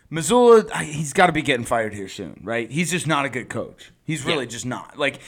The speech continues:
Speaker 1: if you're just talking, like, I'm talking X's and O's, like, game management, calling timeouts. He had, uh, challenges. He had one of the worst challenges in Game Six.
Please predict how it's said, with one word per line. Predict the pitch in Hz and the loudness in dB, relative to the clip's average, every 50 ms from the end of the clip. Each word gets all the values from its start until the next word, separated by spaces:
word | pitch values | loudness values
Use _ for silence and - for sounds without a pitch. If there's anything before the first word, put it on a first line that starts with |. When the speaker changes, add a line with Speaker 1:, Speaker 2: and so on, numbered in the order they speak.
| - - | -12 -8
Speaker 1:
if | 135 131 131 | -8 -4 -2
you're | 180 226 240 | 0 0 0
just | 208 190 - - | -2 -4 -2 -2
talking, | 190 170 170 165 165 151 | 0 0 0 -2 -4 -4
like, | 143 131 135 139 | -4 -4 -4 -6
I'm | 139 147 | -6 -4
talking | 143 156 135 127 123 | -2 -2 -2 -2 -2
X's | - 131 139 139 - 170 160 143 | -4 -4 -6 -6 -6 -8 -6 -6
and | 165 156 135 | -4 -2 -2
O's, | 123 120 120 117 110 - | 0 0 -2 -2 -4 -8
like, | - 101 101 - _ - - _ _ _ _ _ _ _ _ _ - | -12 -14 -14 -16 _ -20 -20 _ _ _ _ _ _ _ _ _ -4
game | 156 160 151 156 151 151 | -2 -2 -2 -2 -2 -2
management, | 147 143 143 139 139 139 131 120 - 139 135 135 131 135 131 131 - - - - - - - _ _ _ | -2 0 0 0 0 -2 -2 -4 -6 -4 -2 -2 -2 -4 -6 -8 -14 -20 -20 -20 -20 -20 -20 _ _ _
calling | - - - 170 185 185 175 170 165 | -6 0 2 4 4 4 2 0 -2
timeouts. | - - 151 165 160 139 127 123 139 170 190 - - - - - | -2 -4 -2 -2 -4 -4 -2 -2 -2 -2 -2 -2 -6 -14 -16 -6
He | - 302 349 370 | -2 0 2 6
had, | 349 330 311 226 180 - - - - - | 6 6 4 4 0 -10 -16 -16 -12 -10
uh, | 269 240 - - - 196 | -10 -10 -10 -14 -20 -10
challenges. | - - - - 202 233 285 311 320 330 381 359 - - - - | -6 -6 0 2 4 4 4 4 4 4 2 2 0 -4 -14 -16
He | - - 415 453 466 | -10 -6 -2 0 0
had | 427 370 339 | 0 0 2
one | 339 320 | 2 2
of | 302 277 | 2 2
the | 254 262 | 0 -2
worst | 226 202 - - 254 269 269 262 - - - | -4 -6 -6 -2 0 0 0 0 -2 -4 -4
challenges | - 247 254 247 254 262 262 247 226 233 214 180 | -4 -4 -2 -2 -2 -2 -4 -4 -4 -6 -4 -4
in | 214 208 | -4 -4
Game | 196 208 214 208 196 | -4 -4 -6 -6 -6
Six. | 180 - 240 247 233 202 - - - | -4 -2 -2 -2 -2 -2 -6 -12 -16